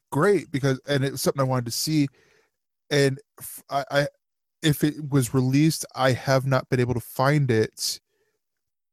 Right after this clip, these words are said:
because, I mean, yeah, you know, like you said, there's Doctor Horrible, you know, with Felicia Day in there, but Robin Williams was in there playing, um, oh, I cannot think of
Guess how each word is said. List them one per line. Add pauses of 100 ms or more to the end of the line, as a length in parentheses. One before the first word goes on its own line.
(200)
because, (420)
I
mean,
yeah, (680)
you
know,
like
you
said,
there's
Doctor
Horrible,
you
know,
with
Felicia
Day
in
there,
but (420)
Robin
Williams
was
in
there
playing,
um, (880)
oh,
I
cannot
think
of